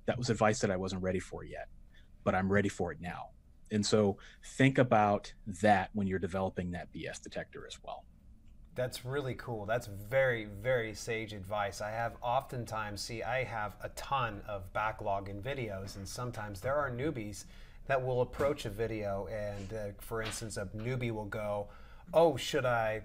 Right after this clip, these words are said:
Speaker 2: publish on Publish Drive, or should I publish on Draft to Digital?" And they're, they're getting
Speaker 1: Mm-hmm.
Speaker 2: overwhelmed, and I'm like, Okay, this is kind of advanced type stuff. I would recommend you do this. Uh, so yeah, you're, you're so right. You hit the nail on the head. This is one I need to snip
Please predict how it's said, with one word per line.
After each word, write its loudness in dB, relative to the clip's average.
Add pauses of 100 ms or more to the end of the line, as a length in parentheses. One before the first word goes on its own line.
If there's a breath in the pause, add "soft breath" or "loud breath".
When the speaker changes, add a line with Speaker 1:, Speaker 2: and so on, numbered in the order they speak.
Speaker 2:
publish 2
on 2
Publish 2
Drive, 2 (340 soft breath)
or 4
should 0
I 2
publish 4
on 0
Draft 2
to -4
Digital?" 2
And -6
they're, -4
they're -2
getting 2
Speaker 1:
Mm-hmm. -6 (100)
Speaker 2:
overwhelmed, 4
and -6
I'm -6
like, -6
Okay, -8
this -2
is -4
kind -4
of -2
advanced -6
type -6
stuff. 2
I 0
would -4
recommend -4
you -8
do -8 (300)
this. -6 (420 loud breath)
Uh, 0
so 0
yeah, 0 (380)
you're, -6 (220)
you're -8
so -6
right. -6
You -10
hit -10
the -8
nail -4
on -6
the -8
head. -6
This -6
is -2
one -2
I -6
need -8
to -8
snip -4